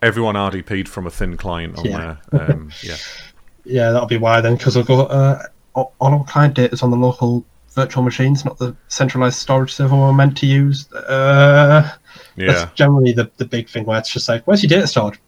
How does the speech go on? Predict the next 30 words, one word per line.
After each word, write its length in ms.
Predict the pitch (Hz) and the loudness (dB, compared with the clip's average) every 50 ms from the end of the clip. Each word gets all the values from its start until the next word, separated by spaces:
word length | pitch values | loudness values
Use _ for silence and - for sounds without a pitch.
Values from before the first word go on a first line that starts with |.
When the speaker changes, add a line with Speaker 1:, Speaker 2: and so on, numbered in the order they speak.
| _ _ | _ _
Speaker 2:
"On 60 | 127 123 | -6 -6
my 80 | 117 | -6
P 180 | - - 120 120 | -4 -4 -6 -6
C." 300 | - - 131 143 151 151 151 - _ _ _ _ _ _ _ _ _ _ _ _ _ _ _ _ _ _ _ _ _ _ _ _ _ _ _ _ _ - - - - - _ _ _ - - | -4 -4 -2 -2 -2 -2 -6 -14 _ _ _ _ _ _ _ _ _ _ _ _ _ _ _ _ _ _ _ _ _ _ _ _ _ _ _ _ _ -16 -16 -16 -16 -16 _ _ _ -8 -4
"You 100 | 135 120 | -2 0
have 160 | 127 147 143 | 0 0 0
this 240 | 160 147 - - - _ - | 0 -4 -4 -8 -16 _ -6
twenty 260 | - 151 143 143 135 | 0 2 4 4 2
terabyte 380 | 139 - 143 135 131 135 127 | 2 0 0 0 0 -2 -4
storage 340 | - - 147 139 135 135 - | -2 -2 0 0 0 0 -2
server. 380 | - 120 110 110 104 104 101 - _ _ _ _ _ _ _ | -4 -4 -4 -4 -4 -6 -8 -10 _ _ _ _ _ _ _
Can 140 | - - 123 | -6 -4 -2
you 80 | 123 123 | -2 -2
use 260 | 123 120 131 139 135 | -2 0 0 -2 0
that, 200 | - 156 147 - | 0 -2 -2 -2
please?" 380 | - 113 107 113 123 131 - - _ _ _ _ _ _ _ - | -8 -10 -6 -4 -4 -6 -6 -14 _ _ _ _ _ _ _ -6
You 80 | 131 | -4
know, 120 | 123 117 113 | -4 -2 -4
it's, 260 | 127 135 - - - _ - - - - - - - - - - - - _ _ _ _ | -6 -6 -8 -14 -20 _ -20 -20 -20 -18 -18 -18 -20 -20 -20 -20 -20 -20 _ _ _ _
I, 140 | 143 139 - - | -12 -10 -4 -2
I 80 | 156 156 | 0 2
manage, 400 | 165 175 180 156 151 - - - _ _ _ _ | 2 2 0 0 -2 -4 -12 -18 _ _ _ _
funnily 220 | - - 135 123 | -4 -2 0 0
enough, 160 | 113 110 - - | 0 -2 -2 -4
my 80 | 120 110 | -4 -2
dad's 360 | - 120 127 120 - - - | 0 -2 -2 -2 -4 -8 -10
I 160 | 104 110 110 | -10 -10 -10
T 200 | - - 113 107 | -8 -8 -10 -10
for 140 | 101 - 110 | -8 -8 -8
him. 280 | 113 107 107 104 104 | -6 -6 -8 -10 -12